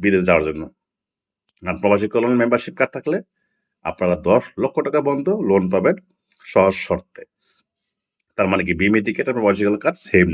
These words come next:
না। যারা সিঙ্গাপুর থেকে প্রবাসী কল্যাণ মেম্বারশিপ হতে চান, তারা আমার ক্যাপশনে দেওয়া যে মোবাইল নাম্বার দেওয়া আছে, WhatsApp নাম্বার, এই নাম্বার যোগাযোগ করবেন। তারা দশ ডলারের বিনিময়ে আপনাকে ওই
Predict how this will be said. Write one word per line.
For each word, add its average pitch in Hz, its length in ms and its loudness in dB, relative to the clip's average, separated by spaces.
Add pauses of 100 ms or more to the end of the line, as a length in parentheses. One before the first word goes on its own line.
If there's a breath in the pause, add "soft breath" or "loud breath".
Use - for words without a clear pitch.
(120)
না। 76 100 -6 (920)
যারা 98 180 6 (120)
সিঙ্গাপুর 117 460 0
থেকে 160 160 0 (520 loud breath)
প্রবাসী 95 280 -2
কল্যাণ 110 320 4 (120)
মেম্বারশিপ 98 360 2
হতে 120 240 -2
চান, 143 120 -4 (1040)
তারা 90 220 2 (300)
আমার 85 220 -10
ক্যাপশনে 107 400 0
দেওয়া 113 140 2
যে 113 40 4
মোবাইল 101 280 4
নাম্বার 101 200 2
দেওয়া 123 200 2
আছে, - 200 -4
WhatsApp - 280 -2
নাম্বার, 135 220 -2 (380 soft breath)
এই 90 160 -2
নাম্বার 82 220 2
যোগাযোগ 92 360 2
করবেন। 123 220 -4
তারা 85 200 0
দশ 87 220 0
ডলারের 104 360 0
বিনিময়ে 123 400 -2
আপনাকে 95 300 -4 (380 soft breath)
ওই 87 60 -4